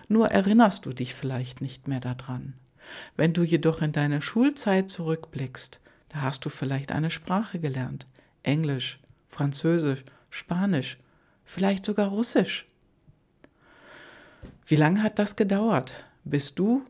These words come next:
dich einigermaßen in dieser Sprache ausdrücken konntest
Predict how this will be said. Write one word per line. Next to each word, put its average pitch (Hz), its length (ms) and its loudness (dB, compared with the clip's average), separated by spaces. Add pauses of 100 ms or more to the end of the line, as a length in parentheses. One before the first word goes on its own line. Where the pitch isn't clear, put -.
(140)
dich 175 320 0
einigermaßen 147 1040 0 (160)
in 214 220 2
dieser 185 340 0
Sprache 143 680 -4
ausdrücken - 520 -6
konntest - 680 -10